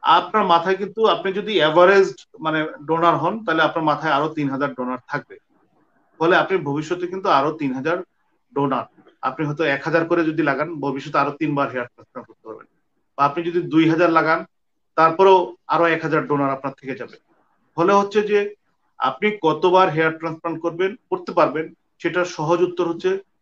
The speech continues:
যে আপনার মধ্যে available কত ডোনার আছে, সেটা হলো আপনার প্রথম প্রশ্নের উত্তর। আর দ্বিতীয় প্রশ্ন যেটা হচ্ছে যে আপনি জিজ্ঞেস করেছেন যে এই যে ফুলার hair, যে ভালো ঘনত্বের যে hair transplant,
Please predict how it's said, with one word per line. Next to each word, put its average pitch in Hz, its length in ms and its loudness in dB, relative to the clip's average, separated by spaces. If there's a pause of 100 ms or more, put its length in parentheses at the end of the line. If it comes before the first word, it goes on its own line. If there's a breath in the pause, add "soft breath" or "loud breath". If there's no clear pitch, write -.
(140)
যে 143 100 -2
আপনার 135 320 -2
মধ্যে 165 440 -4
available 160 600 0
কত 143 240 -8
ডোনার 131 380 -4
আছে, - 320 -16 (480)
সেটা 160 220 -2
হলো 117 220 -8 (540)
আপনার 147 260 -4 (220)
প্রথম 175 320 0
প্রশ্নের 127 340 -8
উত্তর। 110 260 -16 (460)
আর 127 100 -4
দ্বিতীয় 175 380 -2
প্রশ্ন 214 320 0
যেটা 180 220 2
হচ্ছে 185 360 -2 (1400)
যে 127 160 -2
আপনি 147 220 0
জিজ্ঞেস 180 280 -2
করেছেন 175 380 0 (540)
যে 139 380 -2
এই 214 320 2
যে 180 160 0
ফুলার 196 480 4
hair, 143 240 -2 (200)
যে 147 240 -4 (540)
ভালো 208 340 6
ঘনত্বের 190 580 2
যে 165 120 2
hair 147 240 -4
transplant, 123 580 -18